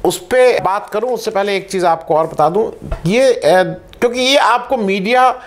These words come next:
कैसे चल रही है, क्या कर रही है, ये भी देखने वाली बात होगी। इंडियन एक्सप्रेस ने थॉमस कप की खबर को लीड किया है और नंबर दो पे चिंतन शिविर की बात की है, सेकंड लीड जिसको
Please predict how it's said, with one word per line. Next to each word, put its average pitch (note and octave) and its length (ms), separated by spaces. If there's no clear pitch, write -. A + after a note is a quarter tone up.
कैसे F3+ 300
चल A3+ 180
रही A3 260
है, A3+ 100
क्या G#3 280
कर G#3+ 180
रही G#3 220
है, A3 60
ये F3 160
भी F3+ 120
देखने D3 260
वाली A2+ 180
बात F#2+ 220
होगी। - 840
इंडियन D4 200
एक्सप्रेस - 520
ने B3 260
थॉमस A3 260
कप G#3+ 160
की F#3+ 340
खबर D#3+ 280
को E3 260
लीड D#3 280
किया F#3+ 300
है B3 200
और A#3+ 180
नंबर A3+ 340
दो G#3+ 260
पे A3+ 500
चिंतन F3+ 340
शिविर C3 320
की A#2+ 120
बात F2 200
की - 120
है, - 160
सेकंड F#3+ 440
लीड E3 200
जिसको C#3+ 360